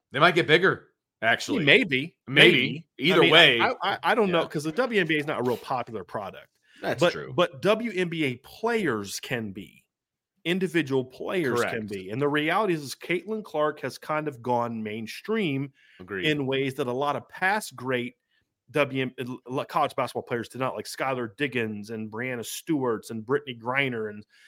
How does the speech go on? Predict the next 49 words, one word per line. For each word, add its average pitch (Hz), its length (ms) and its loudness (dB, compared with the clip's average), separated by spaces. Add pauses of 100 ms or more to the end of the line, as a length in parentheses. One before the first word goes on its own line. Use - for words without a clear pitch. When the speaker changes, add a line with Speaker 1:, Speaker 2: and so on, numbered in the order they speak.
(140)
Speaker 2:
some 160 180 -2
of 139 60 -2
the 123 60 -2
best 143 300 0
players 127 180 0
Speaker 1:
They 104 60 -2
Speaker 2:
we've 104 60 0
Speaker 1:
didn't 101 120 -4
have 180 80 2
Speaker 2:
seen. 127 60 0
Speaker 1:
that 90 100 -4
opportunity, - 460 -6
Speaker 2:
She's 190 240 0
Speaker 1:
really, 190 200 4
Speaker 2:
gone 160 100 -2
more 156 240 4
Speaker 1:
yeah. 135 80 -2
Speaker 2:
mainstream. 139 840 -4
Speaker 1:
Yeah. 87 300 -6 (200)
Speaker 2:
And 135 120 2
honestly, 175 380 2
it's, 135 160 -8
I 156 40 -4
mean, 147 140 -2
her 160 120 -2
game 165 340 -4
is 123 80 0
just 107 260 -4
different. 104 380 -2 (260)
And 120 120 -4
I 135 80 2
know 175 220 2
Speaker 1:
Mm-hmm. 170 80 2
Speaker 2:
that, - 180 -4
like, 131 180 -6
people 151 240 -2
like 151 160 2
to 127 80 -8
hate 147 220 0
on 143 200 2
her 143 140 -2
for 135 100 -6
whatever 135 300 2
reason, 131 480 -2
and 113 180 -6
people 139 300 -8
get 135 220 -6
jealous, 131 500 0
and, 120 180 -4